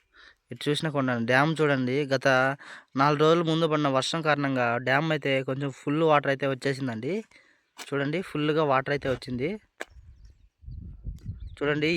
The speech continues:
ఈ కొండల్లో నుంచి వచ్చే వాటర్ అంతా ఇక్కడికే వస్తుందండి. ఫుల్గా ఉంది డ్యామ్ అయితే ఇప్పుడు. అలాగే మీరు ఇటు సైడ్ చూసుకున్నట్టయితే ఇదంతా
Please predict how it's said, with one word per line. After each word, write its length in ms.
ఈ 40
కొండల్లో 380
నుంచి 200
వచ్చే 240
వాటర్ 260
అంతా 180
ఇక్కడికే 380
వస్తుందండి. 480
ఫుల్గా 460
ఉంది 200
డ్యామ్ 220
అయితే 180
ఇప్పుడు. 220
అలాగే 340
మీరు 160
ఇటు 140
సైడ్ 260
చూసుకున్నట్టయితే 720
ఇదంతా 260